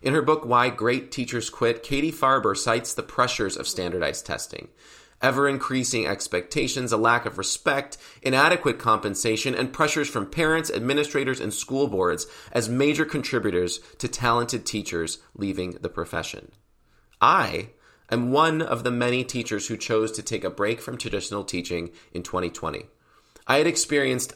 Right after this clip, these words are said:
unsustainable working conditions for years, but my school's response to the pandemic was the proverbial straw that broke the camel's back. I remain connected to learners through a private teaching practice, instructional coaching, and education consulting.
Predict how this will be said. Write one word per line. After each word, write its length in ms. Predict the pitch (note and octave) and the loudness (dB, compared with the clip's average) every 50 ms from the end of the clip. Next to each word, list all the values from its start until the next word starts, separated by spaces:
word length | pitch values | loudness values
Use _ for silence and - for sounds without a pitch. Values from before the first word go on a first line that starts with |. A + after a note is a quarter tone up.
| - - | -2 0
unsustainable 840 | A#2+ C3 C#3 C#3+ - D#3 C#3 - - B2+ B2 A#2+ A#2+ A2 A2+ A2+ | 0 0 0 -2 -2 -2 -2 -2 0 0 0 0 0 0 0 0
working 320 | G#2 G#2 G#2 - A2 G#2+ | 2 0 0 0 -2 -4
conditions 540 | G#2+ A#2 A#2 A#2 A#2+ - - C#3 C#3 B2+ - | -4 -4 -2 -2 -2 -2 -2 -4 -4 -4 -4
for 140 | - - A2 | -2 -2 -4
years, 600 | F#2+ F2 F2+ G2 G2 F2+ D2+ - - - - - - - - - - - - | -4 -2 -2 -2 0 0 -2 -2 -4 -6 -6 -8 -8 -12 -20 -20 -20 -16 -8
but 100 | - B2+ | -4 0
my 100 | C3+ C#3+ | 0 2
school's 400 | C3+ - - - E3+ E3+ F#3+ F3+ | 2 2 2 2 4 4 4 2
response 460 | G3 F#3 - - D3 C3 C3 C3 C3 | 2 0 2 4 4 6 6 4 4
to 80 | - C3+ | 0 -2
the 80 | A#2+ A2 | -2 -2
pandemic 500 | - A#2 G#2+ G#2+ A2 A2+ A#2+ C3+ C3 - | 0 0 0 2 2 2 2 2 0 0
was 140 | A#2+ G#2+ | -2 0
the 80 | - A#2 | 0 -2
proverbial 600 | A2+ - - B2+ A2+ A2+ B2 B2+ A#2 C3+ B2 A#2 | -2 -2 -2 0 2 4 2 2 2 2 0 0
straw 640 | A2 - - - - G#2+ A2 A2 A#2 B2+ C#3 D3 D3 - - - - - | 0 -2 -2 -2 2 2 4 4 4 4 2 -2 -6 -14 -20 -20 -8 -2
that 240 | - A#2+ A#2 - - | 0 0 0 0 0
broke 260 | A#2+ A#2+ A#2 C#3+ C#3+ | 2 2 2 2 0
the 80 | - A2+ | -4 -8
camel's 400 | - - A#2 A2+ A2 A2 G2+ - | -6 -4 -2 0 0 0 -2 -2
back. 440 | - - F2+ D#2+ - - - - - _ _ _ _ _ _ _ _ _ _ _ _ _ _ _ _ _ _ _ _ _ _ _ _ - - _ - - _ - | -2 0 0 0 -2 -4 -10 -20 -20 _ _ _ _ _ _ _ _ _ _ _ _ _ _ _ _ _ _ _ _ _ _ _ _ -20 -20 _ -20 -20 _ 4
I 60 | - | 4
remain 400 | C#3+ D3 D3 D3 D3+ D#3+ F3 G3 | 6 6 6 4 4 2 2 0
connected 440 | - - D3+ C3 B2+ B2 - A#2 A2 | -2 -2 -2 -2 -2 -2 -2 -4 -4
to 100 | - - | -2 -2
learners 380 | G#2 G#2 G2+ G2+ G#2 G#2+ G#2+ - | -2 0 0 0 0 -2 -4 -4
through 160 | - G2+ G2+ | -4 -2 -2
a 40 | G2 | -2
private 380 | - - G#2+ G2+ A2 A2 A#2 A2+ | -2 0 0 0 0 0 -2 -4
teaching 320 | - A2 G2+ - G#2 G2+ | -6 -8 -6 -6 -8 -8
practice, 640 | - - G2 F#2+ F#2 - - G2 F#2 F#2 - - - - - _ _ - | -4 -4 -2 -2 -2 -2 -2 -2 -2 -2 -4 -6 -8 -12 -18 _ _ -12
instructional 580 | - G#2 - - - D#3 D3 D3 - D3 C#3+ - | -10 -10 -4 2 4 4 4 4 2 0 0 0
coaching, 600 | C#3+ - B2+ A2+ A2 - - G#2 G#2+ G#2+ G#2 - - _ _ _ _ _ | 0 0 0 0 0 0 -2 -2 -2 -4 -6 -10 -16 _ _ _ _ _
and 140 | - B2 B2 | -2 0 0
education 520 | B2 A2+ G2+ A#2 - - G#2 G2 - G2 F2+ | 0 2 0 -2 -2 -2 -2 -2 -2 -6 -6
consulting. 640 | - E2 D#2+ - - D2 - - - - - - | -6 -6 -6 -4 -4 -4 -4 -6 -10 -12 -12 -14